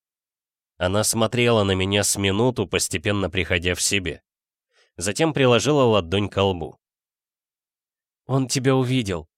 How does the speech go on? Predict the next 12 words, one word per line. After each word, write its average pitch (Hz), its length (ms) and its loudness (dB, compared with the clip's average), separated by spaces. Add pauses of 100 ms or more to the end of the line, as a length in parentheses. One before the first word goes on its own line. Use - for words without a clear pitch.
Теперь 147 340 0
он 139 120 2
знает 139 360 0
твой 143 200 0
запах». 123 480 -2 (1600)
«Значит, 117 560 -4
вот 170 300 0
как - 280 0
ты... 120 400 0 (920)
Твой 123 220 0
народ 123 420 4
устроены. 104 680 0